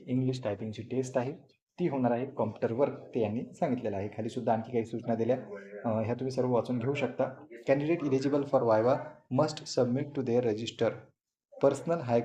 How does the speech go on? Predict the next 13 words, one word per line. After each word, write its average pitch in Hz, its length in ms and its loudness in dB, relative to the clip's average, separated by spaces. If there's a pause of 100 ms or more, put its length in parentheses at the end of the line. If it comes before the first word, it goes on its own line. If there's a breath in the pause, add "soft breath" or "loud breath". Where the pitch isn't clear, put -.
court - 480 0
appellate 123 540 0 (380)
side 135 240 6 (100)
Bombay 113 360 2
attested 117 340 -4 (100)
copies 123 260 0
of 101 100 0
the 117 180 0
following 110 260 2
document 117 500 0
certificate 110 460 -2
and 110 100 0
original 107 300 0